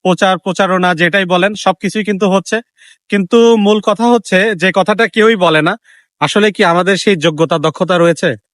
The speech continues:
অস্ট্রেলিয়াতে যেতে গেলে প্রথমেই আপনার জন্য যেটা মনে রাখতে হবে সেটা হচ্ছে ইংরেজি ভাষা দক্ষতা। আপনার আইএলটিএস এর স্কোর কত? আইএলটিএস মানে কি সেটা তো জানেন? আহ, আসলে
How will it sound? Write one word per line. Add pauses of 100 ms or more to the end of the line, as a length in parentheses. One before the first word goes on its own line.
(420)
অস্ট্রেলিয়াতে
যেতে
গেলে (520)
প্রথমেই
আপনার
জন্য (120)
যেটা
মনে
রাখতে
হবে
সেটা
হচ্ছে (440)
ইংরেজি
ভাষা
দক্ষতা। (760)
আপনার
আইএলটিএস
এর
স্কোর
কত? (120)
আইএলটিএস
মানে
কি
সেটা
তো
জানেন? (920)
আহ,
আসলে